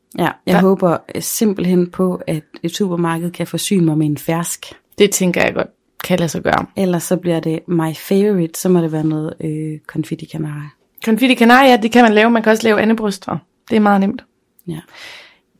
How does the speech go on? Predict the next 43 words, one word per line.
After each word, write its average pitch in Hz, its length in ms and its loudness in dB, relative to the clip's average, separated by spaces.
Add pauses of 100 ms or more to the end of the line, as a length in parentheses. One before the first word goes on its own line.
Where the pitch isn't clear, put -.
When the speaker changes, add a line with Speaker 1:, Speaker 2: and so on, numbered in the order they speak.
(920)
Speaker 2:
Det 220 80 6
er 202 80 -2
godt 254 200 2
nok 233 140 2
lang 226 200 2
tid 214 100 -4
siden, 226 220 0
vi 220 40 2
har 214 80 2
set 226 160 2
hinanden 196 280 0
i - 20 -4
det 208 100 0
her 208 60 0
studie. 202 400 0 (540)
Speaker 1:
Det - 60 -20
er 165 40 -6
faktisk 156 260 -6
bare 170 260 -4
generelt 170 440 -4
lang 190 300 -4
tid 185 120 -4
siden, 196 240 2
vi 185 40 -2
har 175 80 0
set 208 260 0
hinanden. 165 440 0
Speaker 2:
Ja, 196 200 4 (420)
jeg 214 160 0
har 196 100 0
glædet 208 300 0
mig 196 140 2
rigtig 220 260 0
meget 185 180 0
til 190 120 -2
at 180 60 4
optage 226 320 0
i 196 40 -6
dag. 220 160 -6 (540)
Speaker 1:
Same. 214 400 2 (200)
Speaker 2:
Vores 196 300 2
niende 226 600 6
episode. 190 600 -2